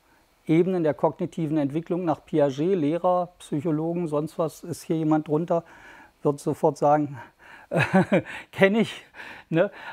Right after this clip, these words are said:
Also das sind, äh, auch wir als Menschen entwickeln uns, wer Kinder hat, kann das, äh, zumindest auch ohne diese ganzen schweren Begriffe zu kennen, an, an der praktischen Entwicklung s-, sehen,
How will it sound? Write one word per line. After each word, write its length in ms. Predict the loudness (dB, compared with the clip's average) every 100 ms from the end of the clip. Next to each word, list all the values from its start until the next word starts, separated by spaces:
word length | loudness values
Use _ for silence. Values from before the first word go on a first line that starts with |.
| -2
Also 380 | 2 2 2 4
das 260 | 4 2
sind, 380 | 2 0 0 -2
äh, 240 | 0 2 4
auch 260 | 4 0
wir 340 | 0 -4 0 0
als 200 | 0 -2
Menschen 400 | 0 0 -4 -4
entwickeln 500 | -2 -2 2 2 0
uns, 400 | -2 -2 -4 -6
wer 440 | -6 -2 2 2
Kinder 400 | 2 -2 0 0
hat, 140 | -2 -2
kann 180 | -2
das, 300 | 0 -2 -8 -6
äh, 280 | 0 2 2
zumindest 440 | -2 -2 0 0 -2
auch 160 | -4
ohne 380 | -2 0 0 -4 -8 -20 -16 -6
diese 240 | -2 0
ganzen 380 | 2 2 0 -8
schweren 400 | -4 2 2 2
Begriffe 440 | -2 -4 -4 -4
zu 180 | -8 -10
kennen, 560 | -4 0 0 0 0 -2
an, 720 | 0 2 2 2 2 2 0
an 260 | -2 0 2
der 420 | 2 2 -2 -8 _
praktischen 680 | -2 -2 -2 -8 -4 -4 -2
Entwicklung 520 | -2 -2 -2 -2 -2
s-, 200 | -6 -16 -4
sehen, 520 | -2 2 2 0 -4